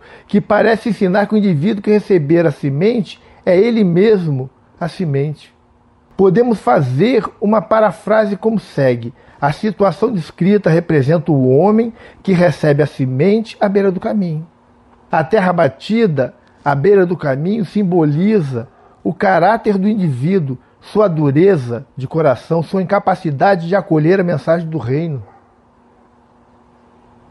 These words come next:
Com essas palavras, pois,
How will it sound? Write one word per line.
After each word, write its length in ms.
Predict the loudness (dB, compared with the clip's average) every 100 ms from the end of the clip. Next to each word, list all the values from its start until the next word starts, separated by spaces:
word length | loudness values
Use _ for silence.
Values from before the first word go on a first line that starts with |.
| _ _ -20 -20 -20 -20 -20 -20 -18 -14 -14 -4
Com 140 | 0
essas 260 | 2 0 -4
palavras, 720 | -2 0 2 2 0 -4 -8
pois, 380 | 0 2 2 0